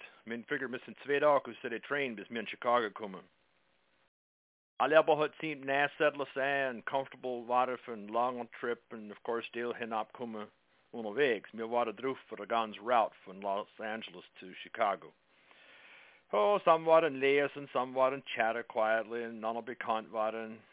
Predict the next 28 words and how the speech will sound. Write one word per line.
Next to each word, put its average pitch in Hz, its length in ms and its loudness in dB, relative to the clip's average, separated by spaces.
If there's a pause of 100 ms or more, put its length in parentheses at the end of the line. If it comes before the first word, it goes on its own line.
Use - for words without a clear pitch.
(120)
Some 110 160 -2
von 120 140 -8
den 117 140 -8
waren 117 260 -2
schnell, 110 480 -4
staring 110 460 -2
space 107 360 -6 (100)
and 120 200 -12 (100)
ihre 110 180 -8
eigenen 107 340 -6
Thoughts 107 340 -2 (100)
and 110 220 -16 (1040)
some 104 200 -4
haben 120 140 -6
schon 127 260 -8 (240)
nur 127 160 -2
noch 135 180 0
nicht 139 340 0
verschlafen. 147 600 4 (520)
Sie 117 60 -10
haben 113 80 -4
einen 110 140 -10
langen 120 260 0
Tag 127 320 2
gehabt 107 300 0
und 92 120 -20
sie 104 140 -12
waren 104 400 -4